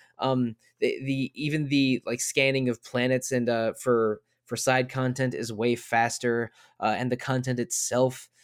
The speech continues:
um, is more unique and richly detailed. Like, like, fewer of the same barns and <laughs> warehouses being, having their designs recycled.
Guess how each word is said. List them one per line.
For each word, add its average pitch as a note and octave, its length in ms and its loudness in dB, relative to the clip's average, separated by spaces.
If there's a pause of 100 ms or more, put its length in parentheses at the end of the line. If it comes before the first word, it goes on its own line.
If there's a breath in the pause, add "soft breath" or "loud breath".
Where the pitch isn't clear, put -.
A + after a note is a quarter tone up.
(140)
um, B2 320 0
is A#2+ 240 -4
more B2+ 200 4
unique B2 520 0
and A2+ 240 -6
richly A#2 260 -4
detailed. A2+ 380 -2
Like, A2+ 120 -4
like, A2+ 200 -8
fewer B2 400 2
of A#2+ 80 2
the A#2 100 -4
same A#2 360 -2
barns A2+ 340 -2
and A#2+ 120 -4
<laughs> - 0 -
warehouses A#2 640 0
being, A2 420 0
having A#2+ 300 -4
their A2+ 140 -4
designs A2 320 -4
recycled. A2+ 400 -4